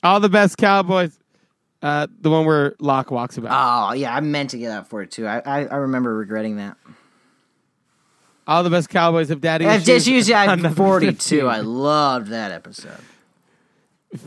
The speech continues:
Speaker 1: Fifteen, another fifteen. Uh, <laughs> special,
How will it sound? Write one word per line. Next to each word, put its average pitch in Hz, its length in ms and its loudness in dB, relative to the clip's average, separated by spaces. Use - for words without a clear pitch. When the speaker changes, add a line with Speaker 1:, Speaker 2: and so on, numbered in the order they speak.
Speaker 1:
Fifteen, 165 500 0
another 151 320 0
fifteen. 143 680 -6
Uh, 143 360 0
<laughs> - 320 -2
special, - 1300 -4